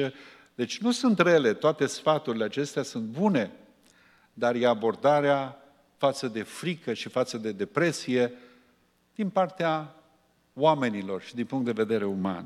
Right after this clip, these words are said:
Ne uităm la diet, ne uităm ce mănânci, cum merge, cum e sănătatea ta și apoi sigur că o să ne uităm foarte bine și atent la orarul tău de viață și mai ales dacă faci exercițiu, să ne uităm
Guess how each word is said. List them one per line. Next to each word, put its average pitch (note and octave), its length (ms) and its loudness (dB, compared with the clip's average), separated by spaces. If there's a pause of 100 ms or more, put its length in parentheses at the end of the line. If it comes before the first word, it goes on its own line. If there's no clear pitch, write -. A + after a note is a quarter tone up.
(160)
Ne A#2+ 140 -4
uităm B2+ 380 2
la G#2+ 340 -4
diet, C#3 600 0 (380)
ne B2 80 -6
uităm A#2+ 420 -2
ce - 180 -8
mănânci, C#3 640 -4
cum G#2 220 -14
merge, C#3 480 -2
cum B2 220 -6
e G#2 100 -4
sănătatea C3+ 640 -4
ta B2+ 260 -6 (340)
și - 120 -6
apoi C#3 200 4
sigur C3+ 340 -2
că - 80 -6
o - 20 -2
să A#2+ 140 -8
ne A2+ 100 -4
uităm A#2+ 320 -2
foarte B2 340 -2
bine A#2 400 -2 (340)
și - 120 -12
atent B2 400 -2
la A2 140 2
orarul A#2+ 560 -2
tău A#2+ 200 -2
de G#2+ 120 -4
viață G#2 420 -2
și - 160 -12
mai G#2+ 120 -4
ales G#2 280 -4
dacă F#2 260 -8
faci A2 260 -8
exercițiu, C3+ 1000 -6 (300)
să - 100 -12
ne A#2 60 -2
uităm A#2 340 0